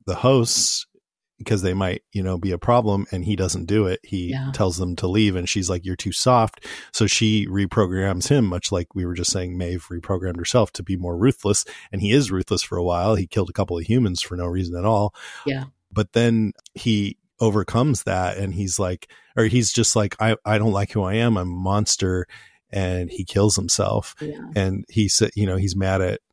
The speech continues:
Speaker 1: Dolores for making him that way. So he, you know, I feel like David and I were a little hard on Teddy. Like, he,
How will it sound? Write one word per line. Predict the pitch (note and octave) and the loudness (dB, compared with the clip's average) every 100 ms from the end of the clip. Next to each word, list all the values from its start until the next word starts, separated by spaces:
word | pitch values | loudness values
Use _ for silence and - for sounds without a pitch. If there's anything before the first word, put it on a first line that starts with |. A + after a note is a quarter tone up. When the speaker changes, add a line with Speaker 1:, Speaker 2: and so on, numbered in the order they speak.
| _ | _
Speaker 1:
Dolores | G#2 F#2+ F#2+ G2 | -2 2 2 2
for | - G2 | 0 -4
making | F#2 G2+ - F#2+ | -2 -4 -4 -4
him | F2 F2 | -4 -6
that | F#2 F2+ | -6 -4
way. | F#2 F2+ F2+ - - | -4 -4 -6 -10 -10
So | - A#2 G2+ F#2+ - | 0 4 4 2 -2
he, | - C#3 D#3+ - _ A#2+ - | -2 -2 -2 -6 _ -14 -12
you | C#3+ C3+ | -2 2
know, | A#2+ A2+ | 4 4
I | |
feel | A2+ D#3 D3 | 2 4 4
like | C3 - _ G#2 | 4 -2 _ -2
David | G#2+ G#2 G2+ | 0 2 0
and | G2 | 0
I | F#2+ | -2
were | F#2+ F#2+ | -2 -2
a | |
little | F#2+ G2 F#2+ G2+ | -2 -2 -4 -6
hard | - G2 G2 G2+ | -4 -2 0 0
on | G#2 G2+ G#2+ | 0 -2 -6
Teddy. | - A2+ A2+ A2+ | -2 -2 2 0
Like, | A#2 G#2 G2 - | 0 -2 -4 -10
he, | - A#2 | -10 -6